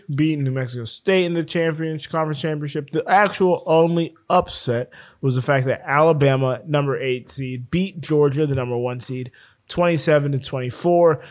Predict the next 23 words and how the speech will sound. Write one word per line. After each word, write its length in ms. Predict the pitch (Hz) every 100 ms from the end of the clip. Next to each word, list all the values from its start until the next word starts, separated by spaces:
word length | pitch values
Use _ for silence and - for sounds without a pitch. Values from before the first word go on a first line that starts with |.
| - -
three-point 600 | - 156 139 143 139 127
game. 340 | 139 139 139
They 120 | 131 117
iced 380 | 131 139 -
them 240 | 135 127 120
late 340 | 123 123 - - - -
after 260 | 143 135 139
Georgia 320 | 139 135 131
had 140 | 131
a 40 | 123
score 460 | - 143 135 135 - - _
to 80 | -
potentially 640 | 143 165 180 175 156 151 139
put 240 | 147 135
them 320 | 143 135 123 _ _ -
in 120 | 160
position, 480 | 143 139 135 135 139 - _ _ - - _ _
excuse 300 | - 180 139
me, 140 | 135
to 240 | 131 180 160
win 160 | 151
it 100 | 139
all. 300 | 139 135 131